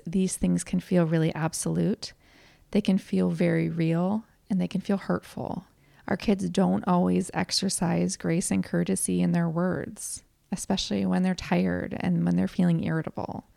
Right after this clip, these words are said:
So in this situation, I flipped her words kind of like I do with food, and I'd say, "It sounds like you don't prefer Papa to put you to bed. Let's try asking more kindly.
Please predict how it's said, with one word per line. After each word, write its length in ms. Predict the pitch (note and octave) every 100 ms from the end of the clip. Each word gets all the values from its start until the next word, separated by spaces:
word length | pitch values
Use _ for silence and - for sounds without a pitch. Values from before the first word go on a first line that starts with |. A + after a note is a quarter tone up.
| _ _
So 180 | - A#3
in 80 |
this 140 | A#3 A#3+
situation, 800 | A#3+ - G#3 G3 - F#3+ G#3+ B3+ _ _
I 80 | F#3
flipped 240 | - F#3+
her 100 | G#3
words 380 | F3+ F3 F3 F3
kind 400 | - - F3 G3
of 180 | A3 G#3
like 460 | G#3 F#3+ F#3 - - _
I 80 | -
do 140 | F#3 F#3
with 160 | G3
food, 420 | - E3 E3 G3+ -
and 100 | F#3+
I'd 200 | F3+ E3+
say, 400 | - F3 E3+ F3 F3 - _ _ _ _ _ _ - - - - -
"It 100 | A3+
sounds 180 | A#3 A3
like 160 | A3+
you 60 | A3
don't 140 | G3
prefer 320 | - G3 - F#3+
Papa 260 | G3 G3
to 100 | F#3
put 240 | - F#3 -
you 60 |
to 80 | E3+
bed. 360 | D#3 E3 - - - _ _ _ _ _ _ _ _ _ _ _ _ -
Let's 220 | A3 -
try 200 | - G#3+
asking 520 | - F#3+ - - F3
more 140 | E3 D#3+
kindly. 640 | - D#3 E3+ - - -